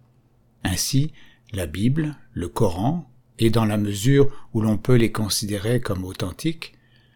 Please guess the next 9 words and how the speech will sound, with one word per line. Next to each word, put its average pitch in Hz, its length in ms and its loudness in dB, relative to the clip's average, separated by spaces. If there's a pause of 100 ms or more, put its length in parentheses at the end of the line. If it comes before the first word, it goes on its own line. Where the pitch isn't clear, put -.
(300)
les 123 160 8
textes - 380 2
fondateurs 131 640 6
de 113 100 4
l'hindouisme, 117 840 2 (260)
du 104 140 0
bouddhisme, 104 720 0 (220)
du 98 120 -8
zoroastrisme 131 1080 2